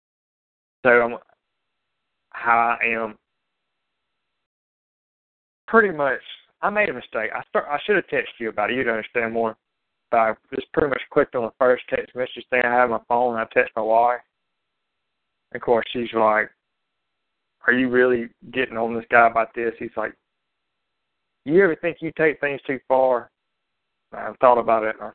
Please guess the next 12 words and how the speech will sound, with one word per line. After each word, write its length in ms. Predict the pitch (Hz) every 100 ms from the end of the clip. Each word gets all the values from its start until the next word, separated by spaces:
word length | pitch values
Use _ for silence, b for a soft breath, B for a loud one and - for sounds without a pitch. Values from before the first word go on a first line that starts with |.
| -
said, 240 | 107 104
"Look, 300 | 110 104 107 -
I 100 | 117
just 160 | 117 -
spent 240 | - - -
twenty 280 | 123 127
minutes 360 | 123 117 107 -
getting 180 | - 107
mad 200 | 104 104
about 240 | 104 104 -
this 160 | 107 113 _ _ _ -
over 200 | 110